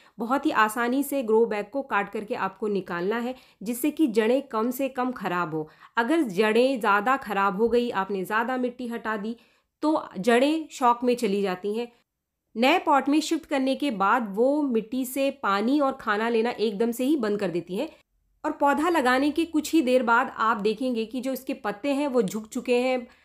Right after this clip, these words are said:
पौधा आपका कुछ मुरझाया हुआ सा दिखाई दे रहा है, तो इसका मतलब आपके पौधे की जो जड़ें हैं इनके ऊपर बुरा प्रभाव पड़ा है, आपने सही तरीके से अपने पौधे को शिफ्ट नहीं किया है। अब जो दूसरा कारण है कि पौधा लगाने के बाद आप क्या करते हैं कि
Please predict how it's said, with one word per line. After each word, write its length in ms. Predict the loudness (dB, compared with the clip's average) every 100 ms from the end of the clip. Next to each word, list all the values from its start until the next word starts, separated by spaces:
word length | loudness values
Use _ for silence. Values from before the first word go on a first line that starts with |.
| _ 2
पौधा 220 | 2 4
आपका 320 | 4 2 -2 -6
कुछ 200 | -4 -4
मुरझाया 500 | -2 -2 0 0 0
हुआ 240 | 0 -2 -2
सा 140 | -4
दिखाई 360 | -6 -4 -2 0
दे 160 | 0 0
रहा 140 | -2
है, 260 | -6 -8 -10 _ _ -6
तो 120 | -6
इसका 360 | -4 -6 0 0
मतलब 440 | 0 0 -2 -2 -2
आपके 640 | 2 2 0 -6 -6 -6
पौधे 320 | -4 -4 -2
की 160 | -4 -4
जो 120 | -2
जड़ें 400 | -2 -2 0 0
हैं 200 | 0 -4 -4
इनके 280 | -4 -2
ऊपर 300 | -2 -2 -8 -10 _ _ _ -6
बुरा 280 | 2 4 4
प्रभाव 420 | 2 -2 0 0
पड़ा 260 | 2 2 2
है, 200 | 0 -4
आपने 420 | 0 0 0 -4
सही 240 | -4 -2 -2
तरीके 340 | -2 -2 -2
से 100 | -2
अपने 260 | -4 -4 -4
पौधे 260 | -2 -2 -2
को 140 | -2
शिफ्ट 280 | -2 -4 -6 -16 _ _
नहीं 320 | 0 4 4 2
किया 220 | -2 -4
है। 180 | -6 -14 _ _ -2
अब 160 | -2 0
जो 120 | 0
दूसरा 300 | 0 2 0
कारण 320 | 2 2 2
है 80 | 0
कि 120 | -2
पौधा 340 | -2 -2 -2 -2
लगाने 380 | -2 0 0 -2
के 120 | -2
बाद 280 | 0 0 0
आप 180 | -2 -2
क्या 140 | -4
करते 280 | -4 -6 -6
हैं 160 | -6 -6
कि 240 | -2 -4